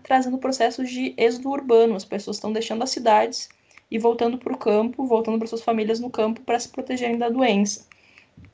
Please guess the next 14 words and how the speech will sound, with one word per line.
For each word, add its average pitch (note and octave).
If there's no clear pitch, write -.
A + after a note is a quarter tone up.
Então, G3
é F#3
um, F#3
é F#3+
um G#3
fenômeno A#3
de A#3+
desurbanização, A#3
digamos G#3
assim, G3+
que G#3
tá G#3
sendo A3
causado G#3